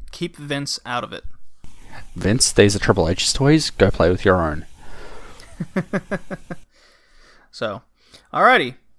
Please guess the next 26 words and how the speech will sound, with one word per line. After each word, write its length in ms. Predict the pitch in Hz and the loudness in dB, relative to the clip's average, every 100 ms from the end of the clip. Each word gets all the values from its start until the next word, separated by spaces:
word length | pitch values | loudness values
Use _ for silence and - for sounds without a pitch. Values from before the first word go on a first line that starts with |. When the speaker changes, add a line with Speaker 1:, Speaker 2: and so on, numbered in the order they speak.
| _ _ | _ _
Speaker 1:
Uh, 240 | 156 139 127 | -10 -8 -4
Evolution, 640 | 165 190 208 180 131 117 - | -2 0 0 0 -4 -6 -8
raging 340 | 143 147 147 139 | -4 -2 -2 -4
success 440 | 147 - 143 - | -2 2 2 2
of 80 | 139 | -4
a 80 | 131 | -6
pay-per-view 500 | 147 160 175 196 190 | -4 -4 -4 -6 -6
despite 540 | 139 - 147 156 - | -6 -2 0 0 -2
W 240 | 147 143 | -6 -4
W 240 | 135 123 127 | -6 -6 -8
E's 160 | 123 | -8
best 300 | 147 110 - - | -6 -6 -6 -6
efforts. 560 | - 254 247 - - _ _ _ _ - - - - - - - _ - - _ | -4 -4 -8 -10 -12 _ _ _ _ -20 -20 -20 -20 -20 -20 -20 _ -20 -20 _
And, 320 | - 139 135 131 | -6 -4 -2 0
uh, 340 | 123 117 110 - - - - - | 2 2 0 -8 -20 -20 -20 -4
just 200 | 185 - | -2 0
to 60 | |
make 180 | 180 170 | 0 0
it 100 | 160 | -2
clear, 340 | - 180 214 - - - _ | 2 2 2 -4 -12 -14 _
this 180 | 147 147 | -4 -2
podcast 520 | - 151 147 156 - | 4 4 4 0 -2
will 100 | 131 | -4
not 360 | 123 131 160 170 | -2 2 0 0
be 80 | 151 | -2
covering 540 | 156 143 135 131 | 0 0 -2 -6